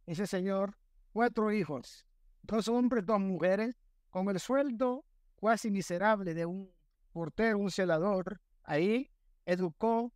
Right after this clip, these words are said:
a dos ingenieros, a un administrador de empresa y a un médico. Entonces, él viene de una, una tribu indígena,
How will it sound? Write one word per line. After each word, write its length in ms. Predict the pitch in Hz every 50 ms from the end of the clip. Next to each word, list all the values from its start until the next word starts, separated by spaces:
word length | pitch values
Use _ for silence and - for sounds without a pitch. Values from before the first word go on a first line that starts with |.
| _ _ _ _ _ _ -
a 100 | 170 165
dos 240 | 180 240 262 - -
ingenieros, 840 | 254 226 190 208 208 202 196 196 185 202 220 226 240 220 - - _ _ _ _
a 120 | - 160 170
un 180 | 208 233 247
administrador 640 | 254 226 220 226 175 - - 196 190 196 214 214 208
de 80 | 208 185
empresa 640 | 180 170 - 190 196 214 220 - - 262 247 247 - _ _
y 160 | - 160 165
a 80 | 170
un 140 | 190 208 214 208 202 196 190
médico. 480 | 185 190 185 165 147 - _ 120 - _ _ _ _ _
Entonces, 800 | - 175 165 - - 226 233 220 185 190 185 190 - - - _ _ _ _ _ _ -
él 420 | - 254 254 240 240 262 302 - - _ _ _ _ _ _
viene 440 | - 139 156 180 196 202 214 214 202
de 80 | 170 170
una, 380 | 170 180 180 185 185 190 - - - - _
una 200 | 160 151 180 185
tribu 320 | - - 208 220 185 196
indígena, 680 | 185 170 165 165 220 214 151 143 143 131 113 98 -